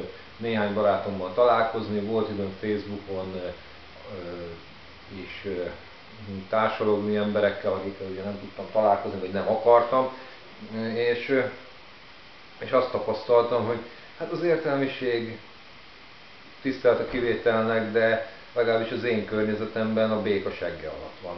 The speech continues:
Tehát, ö, most, ö,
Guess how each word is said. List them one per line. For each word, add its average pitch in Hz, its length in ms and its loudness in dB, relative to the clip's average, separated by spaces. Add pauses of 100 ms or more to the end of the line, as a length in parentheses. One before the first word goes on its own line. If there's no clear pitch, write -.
Tehát, 95 400 -4
ö, 101 200 2 (1300)
most, 110 480 -6
ö, 113 260 0